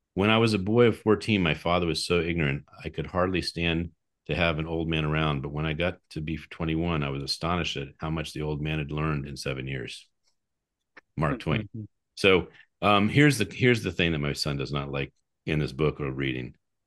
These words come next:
Speaker 1: "Son, since death is part of life, one day I won't be here, and the most important gift I will leave behind are the words in these pages. I'm writing to you because I want you to always have my words.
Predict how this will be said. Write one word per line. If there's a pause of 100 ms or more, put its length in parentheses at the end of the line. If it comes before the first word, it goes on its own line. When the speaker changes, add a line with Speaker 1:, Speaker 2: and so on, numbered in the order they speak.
(120)
Speaker 1:
"Son,
since
death
is
part
of
life,
one
day
I
won't
be
here,
and
the
most
important
gift
I
will
leave
behind
are
the
words
in
these
pages. (260)
I'm
writing
to
you
because
I
want
you
to
always
have
my
words.